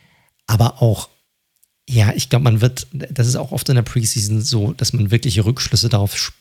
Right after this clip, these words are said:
ziehen kann, wie jetzt zum Beispiel eine Offensive wirklich aussehen wird, ist schwierig, weil, äh, die Teams in den Preseasons, die Playbooks,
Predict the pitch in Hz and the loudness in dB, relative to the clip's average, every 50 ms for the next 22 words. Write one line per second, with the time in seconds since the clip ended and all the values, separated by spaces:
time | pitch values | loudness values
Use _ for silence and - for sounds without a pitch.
0 | - - - - - - 123 113 117 113 - - 110 104 107 104 98 - - - | -20 -20 -10 -6 -4 0 2 2 2 0 0 0 2 2 2 2 0 -4 -8 -20
1 | - - - - - _ _ - 113 110 107 - - 113 101 101 107 - - - | -20 -20 -20 -20 -20 _ _ -2 0 0 2 2 0 2 2 0 0 0 0 2
2 | 110 104 - - 123 - - 113 101 90 95 107 104 104 90 104 107 - - 107 | 2 2 2 0 -2 0 2 0 0 2 0 0 0 0 0 0 0 0 0 -4
3 | - - 110 101 101 - - 110 104 92 92 101 98 - - - - - _ _ | -2 -2 0 2 2 2 2 -2 -2 0 2 0 0 0 -8 -16 -20 -20 _ _
4 | _ _ - 110 - - - 120 110 127 120 120 104 - - 101 101 101 101 92 | _ _ -6 -4 -4 -4 0 2 2 4 4 2 0 0 0 0 2 2 2 0
5 | - - - - - - - - - - - _ _ _ _ _ _ _ - 135 | -2 -10 -20 -20 -20 -20 -20 -20 -20 -20 -20 _ _ _ _ _ _ _ -8 -8
6 | 104 - - 107 - - - 120 117 110 - 131 110 104 95 - - 113 104 - | -4 0 0 -2 0 2 2 2 2 2 2 0 0 0 0 0 -2 -2 -2 -2
7 | - 113 104 95 98 92 - - _ _ - 117 - - - - 107 107 104 98 | -2 -2 0 0 0 0 -2 -6 _ _ -10 -10 -8 -8 -4 -2 0 0 2 0
8 | 117 - - - - - _ | 0 -2 0 -4 -4 -4 _